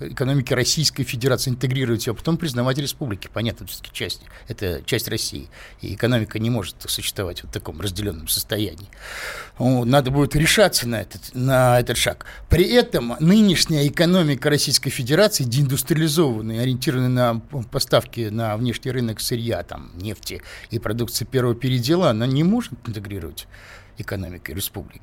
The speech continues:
экономики двух вот этих, э, республик Донецкого кряжа. Почему? Вроде бы как у-, угля и металла на вывоз у сам-, у самой Российской Федерации и так хватает.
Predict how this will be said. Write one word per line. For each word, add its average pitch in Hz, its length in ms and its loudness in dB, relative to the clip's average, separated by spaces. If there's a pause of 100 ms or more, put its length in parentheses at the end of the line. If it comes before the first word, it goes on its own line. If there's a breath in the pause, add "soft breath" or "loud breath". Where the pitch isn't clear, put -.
экономики 127 600 0
двух 113 240 -2
вот 123 120 -2
этих, 110 320 -6
э, 120 680 4
республик 120 320 0
Донецкого 123 440 0
кряжа. 123 320 2 (400 loud breath)
Почему? 202 520 4
Вроде 156 260 4
бы 156 100 4
как 147 240 4
у-, 180 220 4
угля 233 400 6
и 180 80 4
металла 190 440 6
на 165 120 4
вывоз 190 720 0
у 135 60 -10
сам-, 143 480 2
у 131 40 2
самой 147 300 2
Российской 131 400 -2
Федерации 135 520 -4
и - 20 -10
так 147 260 -6
хватает. - 640 -6